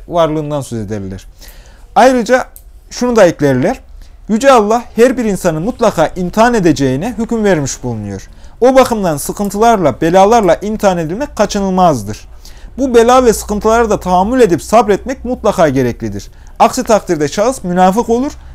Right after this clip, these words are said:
Müslüman ve mümin olduğu iddiasında yalancı olur. Bu söylediğimizin delili ise Yüce Allah'ın şu buyruklarıdır, e, derler. Ankebut ilk üç ayeti, Elif, Lam, Mim.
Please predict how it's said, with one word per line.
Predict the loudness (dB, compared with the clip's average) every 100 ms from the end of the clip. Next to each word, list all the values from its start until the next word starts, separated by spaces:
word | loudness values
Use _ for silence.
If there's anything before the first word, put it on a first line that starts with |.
| -8
Müslüman | -8 -4 -2 0
ve | 0
mümin | -4 -6 -4
olduğu | 0 0 0
iddiasında | -2 -4 -2 -2 -2 -2
yalancı | 2 2 0 -2
olur. | -2 -4 -12 -20 -20 -20 -20 -20 -4
Bu | -2
söylediğimizin | 2 2 4 2 0 -2 -4 -4 0
delili | 0 0
ise | -4 -4
Yüce | -4 0 2
Allah'ın | 2 0
şu | -2 -2
buyruklarıdır, | 0 0 2 2 0 -4 -6 -6 -12 -12 -4
e, | -2 0
derler. | 0 0 -4
Ankebut | -4 -4 -4 -4 -10 -20 -20 -20 -12
ilk | -10 -10 -12
üç | -6
ayeti, | -4 -2 -4 -6 -8
Elif, | -4 -6 -4
Lam, | -2 -2 -2
Mim. | -6 -6